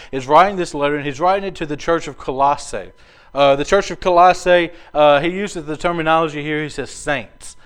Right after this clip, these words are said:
Uh, now, I know most of us don't go around and calling each other saints, right? I don't say Saint Matthew back there, or "Saint, uh, Larry." I don't say "Saint Lynn." We say brothers or sisters in Christ, right?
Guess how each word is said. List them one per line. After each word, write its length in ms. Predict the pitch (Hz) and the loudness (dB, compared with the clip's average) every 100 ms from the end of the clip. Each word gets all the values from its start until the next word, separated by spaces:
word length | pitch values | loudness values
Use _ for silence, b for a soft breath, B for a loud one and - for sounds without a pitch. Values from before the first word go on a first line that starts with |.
| b b | b b
Uh, 400 | 123 123 117 107 | 0 2 0 -2
now, 400 | 135 143 139 131 - - _ | -2 0 2 0 -6 -20 _
I 140 | 139 | -6
know 280 | 147 156 170 | -4 0 -2
most 260 | 156 170 170 | -2 -4 -4
of 140 | 165 | -4
us 180 | 156 151 | -2 -2
don't 160 | 156 151 | -6 -4
go 200 | 156 160 | 0 0
around 500 | 151 151 151 151 139 B B | 0 -2 -2 -4 -8 B B
and 160 | 135 139 | -12 -6
calling 380 | 160 151 151 143 | 0 0 0 -4
each 180 | 143 | -6
other 160 | 147 135 | -6 -6
saints, 480 | 120 - 147 107 - | -8 -6 -6 -8 -4
right? 180 | 131 135 | 0 0
I 100 | 143 | 0
don't 140 | 147 | -4
say 200 | - 143 | -6 -8
Saint 420 | 135 156 156 156 b b | -8 -6 -6 -8 b b
Matthew 500 | - 147 143 - 120 | -4 -2 -2 -6 -12
back 240 | 110 120 113 | -6 -6 -6
there, 220 | 113 101 b b - | -10 -12 b b -8
or 160 | 127 | -6
"Saint, 380 | - 156 151 147 b b - | -6 -6 -6 -8 b b -4
uh, 460 | 135 127 123 120 120 | -2 0 -2 -4 -10
Larry." 420 | 131 135 151 135 | -6 -2 0 0
I 80 | 120 | -2
don't 160 | 131 139 | -4 -6
say 140 | 147 | -8
"Saint 380 | - 147 151 131 | -8 -6 -6 -8
Lynn." 340 | 147 147 123 | -6 -6 -8
We 120 | 123 139 | -10 -8
say 180 | 165 | -6
brothers 480 | 135 135 151 151 131 | -6 -2 -2 -2 -8
or 60 | 123 | -12
sisters 420 | - 156 - 123 | -10 -10 -12 -16
in 80 | 117 | -12
Christ, 460 | - 175 123 - | -4 -2 -4 -8
right? 300 | 127 135 147 | -6 -4 -4